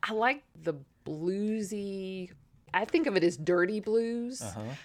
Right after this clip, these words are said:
Speaker 1: I feel like the modern version of that, I listen to the Black Keys, and I feel like their blues, or at least that's where they s-, get their inspiration from.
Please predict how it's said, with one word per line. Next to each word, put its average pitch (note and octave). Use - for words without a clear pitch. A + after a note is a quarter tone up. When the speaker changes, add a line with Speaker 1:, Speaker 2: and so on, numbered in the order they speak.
Speaker 1:
I F3+
feel C4
like A#3
the E3+
modern E3
version D#3
of C#3+
that, C#3+
I F3
listen G#3+
to F#3
the D3+
Black D3
Keys, D#3+
and D3+
I D#3
feel F3+
like E3+
their E3+
blues, E3+
or D3+
at -
least F3
that's E3
where D#3+
they D#3
s-, C#3+
get -
their D3
inspiration A3
from. B3+